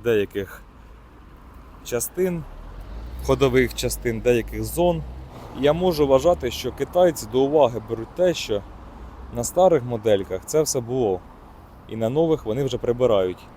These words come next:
ті самі люфти, зазори всякі. Тому мотоцикл виглядає більш дорожче, більш солідніше. І в принципі це видно. Так, сідаю на мотоцикл, щоб...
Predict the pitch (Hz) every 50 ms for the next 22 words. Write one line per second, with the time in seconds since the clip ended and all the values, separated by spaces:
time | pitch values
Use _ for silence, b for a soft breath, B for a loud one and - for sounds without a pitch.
0 | - - - - - - - 117 - - 127 113 101 98 101 113 107 - - 180
1 | 156 110 107 104 107 143 156 147 135 110 - - 123 113 104 - 104 101 90 -
2 | - - - - 139 156 180 185 165 143 131 - 139 - - 151 - - 113 110
3 | 113 117 127 131 147 147 139 120 104 110 123 123 107 - - - - 113 107 113
4 | 127 143 165 170 160 - - 139 110 107 120 113 107 - - - 123 139 156 160
5 | 135 139 135 - - 135 131 120 - - - - - - - - - - - -
6 | - - - - - - - - - - - - - - - - - - - -
7 | - - - - - - - - - - - - - - - - - - - -
8 | 123 - - 156 185 202 185 - - 143 - - 131 - - - - 151 156 165
9 | 160 139 - - - 117 113 110 131 127 107 101 98 90 82 - - - - -
10 | - - - 120 104 92 - - - 131 135 151 160 156 143 131 123 120 120 120
11 | 120 - 139 135 - 196 190 180 - 147 120 107 - - 117 104